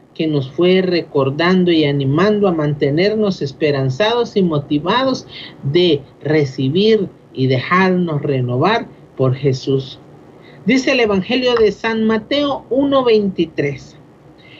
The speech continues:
"La Virgen concebirá y dará a luz un hijo, a quien le pondrá por nombre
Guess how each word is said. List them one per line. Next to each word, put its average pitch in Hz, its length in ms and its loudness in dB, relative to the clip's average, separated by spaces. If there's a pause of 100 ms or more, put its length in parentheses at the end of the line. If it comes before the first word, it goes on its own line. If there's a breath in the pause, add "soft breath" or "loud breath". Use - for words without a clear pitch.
(140 loud breath)
"La 220 260 2
Virgen 285 600 -6
concebirá 185 1120 0 (380)
y 190 180 2
dará 165 500 0
a 170 40 2
luz 214 500 2
un 196 220 2
hijo, 254 360 -2 (320 loud breath)
a 196 200 -2
quien 208 320 2
le 190 120 2
pondrá 185 680 -4
por 180 200 0
nombre 269 540 -2